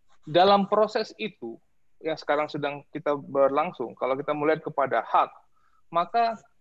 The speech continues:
saat ini sebenarnya sedang berkompetensi, ber-, ber-, berkom-, berkompetisi beberapa hak. Satu, kita harus lihat bahwa pilkada itu merupakan agenda nas-, nasional.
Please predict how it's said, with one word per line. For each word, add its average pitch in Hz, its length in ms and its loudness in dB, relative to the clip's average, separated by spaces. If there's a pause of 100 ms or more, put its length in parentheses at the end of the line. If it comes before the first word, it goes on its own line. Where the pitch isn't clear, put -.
(180)
saat 185 160 0
ini 233 80 -6
sebenarnya 190 400 -2
sedang 160 240 0
berkompetensi, 151 1200 -4 (240)
ber-, 143 160 0 (560)
ber-, 147 280 -2 (200)
berkom-, 143 560 2 (240)
berkompetisi 143 1120 0 (240)
beberapa 139 400 4
hak. 113 160 -4 (1120)
Satu, 131 320 0 (400)
kita 302 240 4
harus 185 80 -2
lihat 185 240 2
bahwa 117 560 2 (320)
pilkada 165 400 4
itu 165 160 -2
merupakan 160 400 -2
agenda 135 560 -4
nas-, 135 480 -8
nasional. 131 560 -6